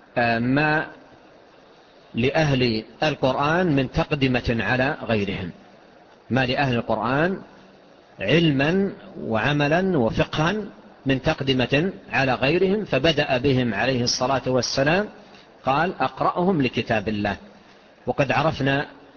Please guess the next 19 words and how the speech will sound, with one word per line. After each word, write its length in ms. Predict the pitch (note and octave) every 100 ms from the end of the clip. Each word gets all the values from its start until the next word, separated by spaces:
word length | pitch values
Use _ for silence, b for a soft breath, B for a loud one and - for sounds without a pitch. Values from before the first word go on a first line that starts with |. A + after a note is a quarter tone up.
| - - - -
أن 200 | D#3 C#3+
المراد 600 | B2+ A#2+ B2+ D3 A#2+ G#2+
بالأقرأ 840 | B2 A#2 - D#3 D#3+ - C#3 F3 -
لكتاب 480 | C#3 - C3 C3+ A#2+
الله 340 | B2 B2+ A2+
عز 220 | A#2+ C3 B2+
وجل 460 | B2+ C3+ F3+ G#3 - - -
ليس 340 | D3+ D3+ D3 C#3+ C#3 - - - - - - -
من 200 | C3 C3
يحفظ 500 | D3+ - C3 A#2+ A#2
حروفه 420 | C3 C3+ C#3+ C3+
ولا 600 | C3+ A2 C#3 C#3+ D3 - - - - - - - - -
يفهم 540 | C3+ D3 - B2+ B2
معانيه 580 | A#2+ G#2+ A#2+ C3+ C3+ A#2+ A#2+
أو 140 | A#2+
لا 120 | C3+
يقيم 640 | B2+ A#2+ - C3+ B2 B2 B2
حدوده. 500 | - C3 C#3+ B2+ G#2 - - - - - - - - - - - - - - - - - - -
نعم. 220 | G#2+ E2